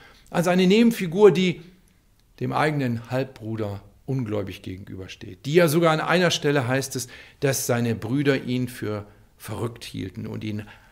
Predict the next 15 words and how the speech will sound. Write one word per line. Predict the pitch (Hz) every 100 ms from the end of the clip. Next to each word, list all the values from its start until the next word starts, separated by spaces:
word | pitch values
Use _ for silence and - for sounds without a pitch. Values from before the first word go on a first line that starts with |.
| _ -
halten | 147 214 196 131
wollten, | 123 127 120
damit | 110 104
er | 107
nicht | 104 104
sein | - 95
Leben | 92 110 117 101
riskiert | 101 - - 104 -
für | 104
eine, | 95
äh, | 90 - - _ _ - - - - - 107 98 98 95 - - - - - -
für | 123
ein | 107
Spleen. | - 143 131 87 85 - - _ _ _ - - _ _ _ _ - - _ _ _ _ _ _ -
Dieser | 233 247 247 - -